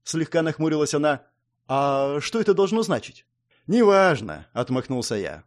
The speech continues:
«Ты свободна, мы тебя не задерживаем». «Но мне некуда идти»,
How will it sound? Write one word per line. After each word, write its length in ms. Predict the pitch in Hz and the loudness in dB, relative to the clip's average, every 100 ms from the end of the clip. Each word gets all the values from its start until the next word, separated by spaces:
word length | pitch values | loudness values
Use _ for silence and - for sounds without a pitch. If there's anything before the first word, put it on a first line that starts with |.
| _ | _
«Ты 160 | - 240 | -4 -2
свободна, 560 | 214 226 220 214 127 | 2 4 6 4 2
мы 140 | 113 180 | -2 -2
тебя 260 | 160 151 | 0 2
не 100 | 156 | 2
задерживаем». 680 | 127 131 147 131 90 71 - _ _ _ 98 | 2 0 0 -2 -6 -14 -18 _ _ _ -10
«Но 280 | 117 127 | -6 -4
мне 340 | 123 120 143 156 | -4 -4 -2 0
некуда 480 | 185 247 277 240 208 | 0 0 0 0 -2
идти», 320 | - 98 | -6 -14